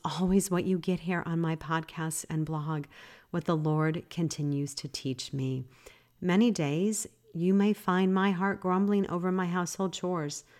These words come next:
or plans that didn't go my way, or difficult relationships in my life. And then there are those days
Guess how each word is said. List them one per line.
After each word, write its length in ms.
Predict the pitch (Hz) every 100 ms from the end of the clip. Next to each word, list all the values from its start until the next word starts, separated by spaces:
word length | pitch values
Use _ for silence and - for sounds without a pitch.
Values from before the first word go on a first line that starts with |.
| - _
or 80 | 151
plans 460 | - 190 190 196
that 160 | 190 180
didn't 220 | 185 190
go 180 | 185 185
my 180 | 180 180
way, 420 | 175 160 156 151 - - _
or 100 | 170
difficult 600 | 160 190 - 202 - 214
relationships 920 | 208 202 180 180 - 180 - 175 -
in 80 | 165
my 180 | 160 147
life. 400 | 143 139 - - - - - _ _ _ -
And 80 | 175
then 140 | 190
there 140 | 214
are 140 | 214 214
those 260 | 220 202
days 560 | - 160 160 202 226 -